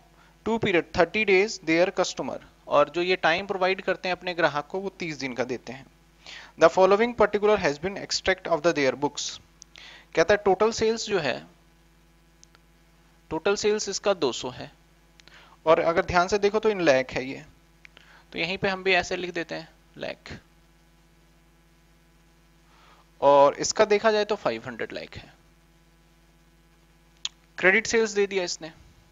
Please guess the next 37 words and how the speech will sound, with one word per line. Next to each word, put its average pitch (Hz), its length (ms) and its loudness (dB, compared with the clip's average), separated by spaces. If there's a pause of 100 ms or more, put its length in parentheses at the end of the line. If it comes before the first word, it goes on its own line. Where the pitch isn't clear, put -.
(140)
Credit 175 320 -4
है 254 100 -4
cash 175 340 2
है, - 160 -12
cash 170 280 -2
है - 60 -8
sorry, - 340 -14 (1040)
Cash 160 180 4
sales 185 260 -2
दे 160 180 -6
दिया। 101 260 -14 (2000)
Cash 156 180 2
sales 208 260 -2
कितने 202 300 -6
का 196 100 -4
दिया 185 220 -4
आपको, 165 220 -4
ध्यान 160 240 -4
से 175 100 -6
देखो 170 240 -8
तो 202 100 -12 (100)
तीस, 160 220 -12 (1300)
और 139 160 2
इसका 165 260 -4
दिया 175 240 -4
हमें 175 240 -12
एक - 220 -12
सौ - 140 -12
अस्सी। - 340 -12 (640)
Now 151 180 2 (160)
easily 190 400 -4 (240)
credit 156 280 -6
sales 175 260 -6
find 170 240 -10
कर 160 140 -10
सकते - 320 -16
हो, 151 80 -20